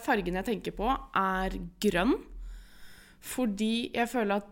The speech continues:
det også er en sånn tradisjonsfarge som veldig mange bruker i jula. Eh, jeg kommer på liksom,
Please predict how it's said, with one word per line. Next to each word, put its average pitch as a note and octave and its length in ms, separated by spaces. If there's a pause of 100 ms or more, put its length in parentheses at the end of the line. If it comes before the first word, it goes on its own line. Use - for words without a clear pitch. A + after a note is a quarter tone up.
(140)
det G#3 160
også G3 180
er A#3 80
en G#3+ 60
sånn G3 180
tradisjonsfarge F3 1500 (100)
som G#3+ 220
veldig F#3+ 180
mange F3+ 280
bruker F3+ 760
i F#3 140 (100)
jula. E3 320 (960)
Eh, G3+ 580 (420)
jeg A3+ 160
kommer A3 320
på G3+ 160
liksom, F#3+ 380